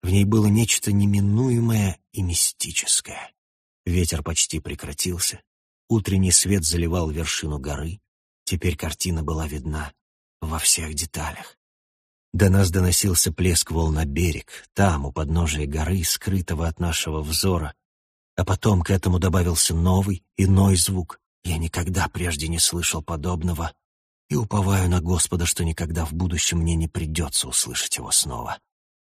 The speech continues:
Низкий, приглушённый рокот прокатился внутри горы. В нём смешались гул и шипение,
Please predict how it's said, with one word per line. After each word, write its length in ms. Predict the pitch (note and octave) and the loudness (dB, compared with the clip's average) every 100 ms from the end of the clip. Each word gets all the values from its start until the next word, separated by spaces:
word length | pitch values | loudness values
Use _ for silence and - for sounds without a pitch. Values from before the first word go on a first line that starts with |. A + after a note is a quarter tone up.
| - | -2
Низкий, 680 | E2+ F2+ F#2+ - - D#2+ | 2 4 4 2 0 -4
приглушённый 880 | D2 E2 F2 G2 F#2+ - F#2+ F2 E2 | -4 -2 0 2 2 2 2 2 2
рокот 540 | D#2+ D#2+ G2 E2 F2+ - | 0 0 -2 -2 -6 -4
прокатился 800 | F2 E2+ F2 - G2 E2 - F2 | -4 0 -2 2 0 4 2 2
внутри 460 | E2 E2 - E2+ | 0 0 0 -2
горы. 580 | E2 E2+ D#2+ C#2+ D#2+ C#2+ - _ _ _ _ _ - | 0 0 0 -2 -6 -8 -16 _ _ _ _ _ -6
В 160 | E2 | 0
нём 180 | F2+ F2+ | 4 4
смешались 600 | - F#2 - F#2+ E2+ D#2 | 4 4 2 2 2 -2
гул 540 | D2 D#2+ F#2 F2+ D#2+ - | -4 -2 0 2 0 -2
и 100 | G2 | -2
шипение, 840 | F2+ - E2 - F#2 D#2+ C#2 C2+ | 0 0 -2 2 2 2 -2 -8